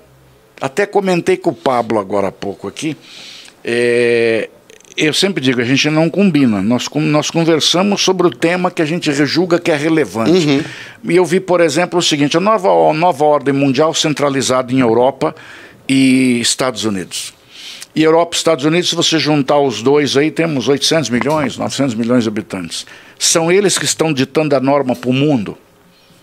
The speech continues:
Speaker 1: para um país como China, como Índia, com mais de um bilhão de habitantes. Então, percebam, essa nova ordem mundial é uma nova ordem mundial tendo como referência os interesses de quem?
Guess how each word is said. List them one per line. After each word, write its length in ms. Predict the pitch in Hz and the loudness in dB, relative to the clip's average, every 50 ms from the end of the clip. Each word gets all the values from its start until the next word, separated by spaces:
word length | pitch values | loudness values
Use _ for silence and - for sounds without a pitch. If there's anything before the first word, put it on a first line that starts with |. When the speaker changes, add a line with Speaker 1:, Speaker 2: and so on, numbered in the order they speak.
| _ _ _ _ _ _ _ _ _ - - - - _ - | _ _ _ _ _ _ _ _ _ -20 -20 -20 -16 _ -4
Speaker 1:
para 180 | 123 120 120 | -2 -2 -2
um 100 | 123 120 | -2 -4
país 600 | 110 - 127 117 117 123 139 143 123 - - - - | -2 -2 0 2 2 2 2 2 2 0 -2 -4 -4
como 380 | - 120 117 113 110 104 95 - | -2 -2 0 0 0 -2 -4 -4
China, 540 | - - - - - - 180 143 101 92 - - | -4 -2 -2 -2 -2 -2 -4 -4 -6 -6 -8 -12
como 280 | - 90 95 98 113 | -12 -10 -6 -2 0
Índia, 280 | 143 160 165 143 101 95 | 0 2 2 0 -2 -4
com 140 | - - 101 | -6 -4 -4
mais 340 | 104 113 127 147 151 139 123 | 0 0 2 2 0 -2 -4
de 80 | 120 | -4
um 120 | 135 143 131 | -4 -4 -4
bilhão 440 | 117 123 120 110 113 135 147 143 | -4 -4 -4 -2 -2 -2 -2 -2
de 100 | 127 98 | -4 -6
habitantes. 680 | 98 - 101 - - - 90 - - - - - - - - - - - - - - | -6 -10 -10 -12 -10 -12 -14 -14 -14 -16 -16 -16 -16 -16 -20 -20 -20 -20 -20 -20 -14
Então, 260 | - 110 - 139 143 | -10 -4 -2 -2 -2
percebam, 580 | 139 151 147 131 - - 135 120 95 87 80 73 - _ _ _ _ _ _ _ - _ _ - - - | 0 0 0 0 0 -2 -2 -2 -4 -6 -12 -16 -18 _ _ _ _ _ _ _ -20 _ _ -18 -12 -6
essa 320 | - 131 120 - - 139 | -4 -2 -2 0 0 2
nova 360 | 131 135 151 165 175 151 131 135 | 2 4 4 4 2 2 2 2
ordem 320 | 135 135 127 110 117 120 | 2 2 2 2 0 0
mundial 580 | 120 117 120 117 107 107 123 151 180 202 92 - - - - - - - | 2 2 2 0 2 2 2 2 2 0 -2 -4 -8 -14 -16 -14 -6 -4
é 100 | 113 127 | -2 0
uma 180 | 135 139 131 | 0 0 0
nova 280 | 135 135 143 139 117 131 | 2 2 2 2 2 2
ordem 360 | 131 131 131 131 123 117 127 | 2 4 4 2 2 2 2
mundial 680 | 127 127 127 123 104 104 135 147 165 190 202 190 - - _ _ _ _ _ _ _ | 2 4 4 4 4 2 2 2 2 2 0 -2 -6 -16 _ _ _ _ _ _ _
tendo 260 | - 160 156 151 143 | -2 -2 0 0 -2
como 220 | 143 143 147 143 139 | -2 -2 0 0 0
referência 680 | 123 139 131 - 143 131 123 131 156 190 175 - 165 | 0 -2 -2 -2 -2 0 0 0 0 0 -2 -2 -2
os 120 | 151 117 135 | -2 0 0
interesses 480 | 147 127 135 131 127 143 139 - - | 0 0 0 2 2 0 0 -2 -2
de 100 | 110 131 | -4 -4
quem? 320 | 131 - 120 107 101 82 | -4 -4 -6 -6 -8 -12